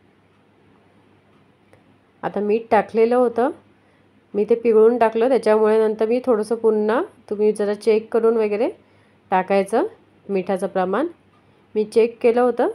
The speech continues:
थोडंसं अळणीच वाटलं म्हणून मी पुन्हा मीठ टाकते थोडं. जर शिजवताना खूपच मीठ टाकलं तर अजिबात टाकायची गरज लागत नाही.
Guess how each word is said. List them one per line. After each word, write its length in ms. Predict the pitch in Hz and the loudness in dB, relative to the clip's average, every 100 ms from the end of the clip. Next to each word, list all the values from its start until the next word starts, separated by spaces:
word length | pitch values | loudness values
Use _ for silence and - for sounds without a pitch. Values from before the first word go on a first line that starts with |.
| - _ _ _ _ - | -8 _ _ _ _ -6
थोडंसं 280 | 214 202 220 | -4 -2 0
अळणीच 400 | 202 202 233 247 | 2 0 0 0
वाटलं 280 | 208 226 | -2 -2
म्हणून 240 | 247 226 196 | -2 -2 0
मी 100 | 214 | -2
पुन्हा 320 | 214 208 208 | -2 -2 -2
मीठ 200 | 220 214 214 | -2 -2 -2
टाकते 260 | 202 208 196 | -6 -4 -4
थोडं. 280 | 196 185 330 _ _ _ _ _ _ _ _ _ _ _ _ _ _ _ _ _ _ _ _ 190 | -2 -4 -6 _ _ _ _ _ _ _ _ _ _ _ _ _ _ _ _ _ _ _ _ -10
जर 80 | 190 | -8
शिजवताना 480 | 185 190 202 214 226 | -6 -2 0 0 0
खूपच 360 | 233 220 220 233 | -2 -2 -2 0
मीठ 140 | 240 233 | -2 0
टाकलं 300 | 233 220 262 294 | -4 -2 -4 0
तर 160 | 220 214 208 - _ _ _ | -2 -2 -6 -12 _ _ _
अजिबात 320 | 190 185 214 220 | -8 -4 -2 0
टाकायची 380 | 220 220 214 240 | 0 0 -2 -2
गरज 300 | 214 202 208 | 0 0 0
लागत 320 | 214 202 208 | 0 0 0
नाही. 200 | 208 269 | -2 -4